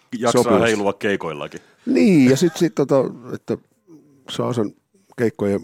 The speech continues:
Speaker 2: tai itse asiassa eihän mä en nyt mistään keikosta tällä hetkellä mitään tiedä, kun mä oon kesälomalla.
Speaker 1: Niin just,
Speaker 2: Niin.
Speaker 1: joo, <laughs> joo.
Speaker 2: On vielä pari viikkoa jäljellä.
Speaker 1: Just näin.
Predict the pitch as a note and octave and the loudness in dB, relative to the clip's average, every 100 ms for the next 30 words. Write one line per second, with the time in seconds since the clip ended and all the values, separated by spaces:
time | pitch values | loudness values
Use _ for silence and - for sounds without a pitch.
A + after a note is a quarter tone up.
0 | G#2+ G#2+ A#2 B2 B2 B2+ B2+ A#2+ B2 B2+ | -6 -4 2 2 2 0 0 0 0 -2
1 | A#2 A#2 A2+ G#2+ - G2 G2 F#2 F#2 F#2+ | 0 0 0 -2 -4 -4 -4 -4 -8 -4
2 | A2 G2+ F2+ F#2 F#2 F#2+ F2+ F2+ G#2 G#2 | 0 0 -4 -12 -10 -10 -10 -10 -8 -6
3 | B2 G2+ E2+ D2 - D#3 G#3 D3+ B2 - | -4 -6 -10 -14 -6 -4 -2 -4 -6 -8
4 | A#2 C3 C3 - D#3 - - D3 - - | 0 2 2 -2 -4 -2 0 -2 -2 -4
5 | - B2 D3 C#3+ D#3+ D3 A2 G2 - G2 | 2 4 6 6 4 4 2 0 0 0
6 | F#2+ G2 F2+ F2 D#2+ - - C#2 D2 | 2 2 0 -2 -8 -14 -14 -12 -12